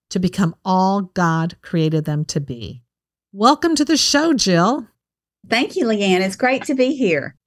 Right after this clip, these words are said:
Speaker 1: Well, we are happy to have you. I love Raising Respectful Children in a Disrespectful World. I read it. I could not put it down. It's one of my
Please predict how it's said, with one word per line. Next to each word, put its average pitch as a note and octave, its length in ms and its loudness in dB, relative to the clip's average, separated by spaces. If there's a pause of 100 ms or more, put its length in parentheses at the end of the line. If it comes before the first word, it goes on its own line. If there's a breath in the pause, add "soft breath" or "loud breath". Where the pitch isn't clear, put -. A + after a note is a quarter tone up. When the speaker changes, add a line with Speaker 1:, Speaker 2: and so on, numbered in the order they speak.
(460)
Speaker 1:
Well, A3 120 4
we C#4+ 220 4
are D4 80 2
happy A#3+ 340 0
to C4+ 80 2
have F#3 280 4
you. G#3 120 4
I G3 140 4
love G#3+ 580 4
Raising A3 400 4
Respectful A3 600 0
Children G3 440 2
in F3 160 0
a E3+ 80 4
Disrespectful F#3+ 960 -2
World. D#3 560 -2
I E3+ 360 0
read A3+ 240 4
it. D#4+ 240 4
I F3+ 100 2
could G#3+ 240 2
not G#3+ 220 4
put G3+ 160 2
it F#3+ 120 2
down. G3+ 440 4
It's G3 200 -2
one G3+ 160 4
of F#3+ 140 0
my F3 480 2